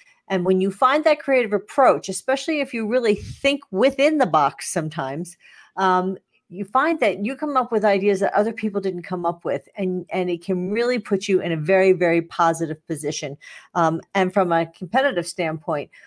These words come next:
a position where you're gonna win the day. So that's what Move the Stairs is.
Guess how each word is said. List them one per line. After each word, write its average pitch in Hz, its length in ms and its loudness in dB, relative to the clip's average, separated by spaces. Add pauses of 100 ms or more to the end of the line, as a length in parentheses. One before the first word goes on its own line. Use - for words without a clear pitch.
(120)
a 175 80 -10
position 202 420 2
where 175 120 2
you're 190 180 2
gonna 185 160 0
win 156 280 -2
the 143 100 -4
day. 127 300 -2
So 175 360 4
that's 196 320 4
what 269 100 -4
Move 208 220 0
the 190 80 2
Stairs 147 460 -6
is. - 320 -14